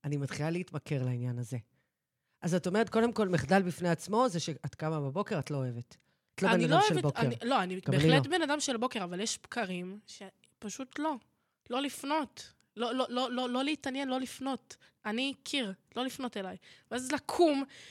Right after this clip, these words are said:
Speaker 2: ללכת למראה, עוד שאתה קם מהמיטה בבוקר ולגלות חדשקון.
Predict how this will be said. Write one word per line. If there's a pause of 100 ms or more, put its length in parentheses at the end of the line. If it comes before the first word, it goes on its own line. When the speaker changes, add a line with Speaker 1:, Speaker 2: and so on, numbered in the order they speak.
(160)
Speaker 2:
ללכת
למראה, (340)
עוד
שאתה
קם (160)
מהמיטה
בבוקר (160)
ולגלות
חדשקון.